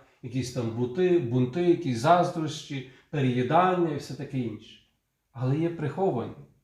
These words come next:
І, власне, тому потребуємо цього слова, да? Потребуємо цієї пустині,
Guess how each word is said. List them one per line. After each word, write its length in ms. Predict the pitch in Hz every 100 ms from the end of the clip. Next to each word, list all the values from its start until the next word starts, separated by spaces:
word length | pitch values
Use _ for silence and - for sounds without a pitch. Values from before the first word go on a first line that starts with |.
| _ _ _
І, 60 | 147
власне, 280 | 143 139 143
тому 240 | 156 202
потребуємо 640 | 190 165 165 190 214 190
цього 240 | 180 165 156
слова, 760 | - 190 196 170 190 254 - - _ _
да? 280 | 160 214 - - _ _ 147
Потребуємо 380 | 175 185 208 208
цієї 320 | 202 202 185
пустині, 760 | 190 170 - - 190 180 196 226